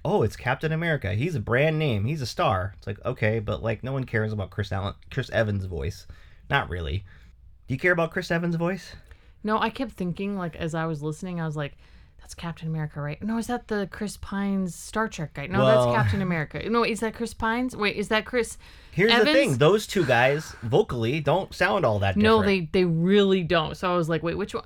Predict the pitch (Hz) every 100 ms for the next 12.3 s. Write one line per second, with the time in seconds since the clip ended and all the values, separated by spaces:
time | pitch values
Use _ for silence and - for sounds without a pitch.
0 | - 214 - 226 202 202 - 190 160 151
1 | 147 127 - - - - 196 202 - 160
2 | 165 165 156 135 120 120 135 120 120 117
3 | 110 98 - 101 107 - 117 110 123 120
4 | 110 120 127 107 - - - - - 170
5 | 160 165 170 165 165 180 202 220 165 151
6 | 156 170 151 139 135 123 - 120 120 104
7 | 104 101 - - 120 - - - 104 101
8 | - 107 - 110 107 - 135 302 294 247
9 | 220 277 156 147 190 180 139 139 135 185
10 | 180 214 254 247 220 - 180 175 - -
11 | - - 190 185 175 226 226 240 370 320
12 | 240 214 233